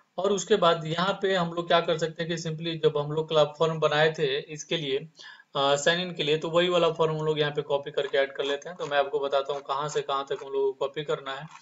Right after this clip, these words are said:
तो आपको जाना है यहाँ पे, और यहाँ से लेके बाकी सारी जितनी भी चीज़ें हैं, वो copy कर लेना है। ठीक है, मतलब कि मैं आपको दिखाता हूँ यहाँ पे, जहाँ पे ये state विजिट शुरू हो रहा है class के लिए,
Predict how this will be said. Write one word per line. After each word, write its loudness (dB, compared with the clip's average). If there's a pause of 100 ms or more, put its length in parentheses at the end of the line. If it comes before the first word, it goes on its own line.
(540)
तो -2
आपको 0
जाना 0
है 0
यहाँ 0
पे, -2
और 0
यहाँ -2
से -2
लेके -2
बाकी 0
सारी 2
जितनी -8
भी -10
चीज़ें -6
हैं, -6
वो -6
copy -8
कर -4
लेना -8
है। -12 (720)
ठीक -6
है, 2
मतलब -4
कि -8
मैं -4
आपको -6
दिखाता -6
हूँ -8
यहाँ -6
पे, -4
जहाँ 0
पे -6
ये -4 (600)
state -2
विजिट 0
शुरू -2
हो 4
रहा 8
है 6
class 4
के -4
लिए, -4